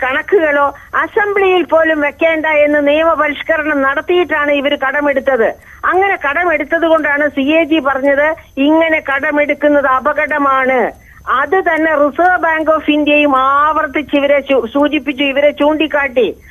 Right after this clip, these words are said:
അതുപോലെ തന്നെ, അതായത് പല ആവർത്തി Reserve Bank of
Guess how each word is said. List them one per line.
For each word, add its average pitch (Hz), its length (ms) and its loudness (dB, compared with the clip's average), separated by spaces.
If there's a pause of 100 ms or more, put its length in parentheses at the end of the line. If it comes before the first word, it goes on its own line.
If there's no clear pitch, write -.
(180)
അതുപോലെ 359 500 0
തന്നെ, 277 340 0
അതായത് 294 400 0
പല 269 380 0
ആവർത്തി 330 640 0
Reserve 294 380 2
Bank - 340 -2
of 190 60 0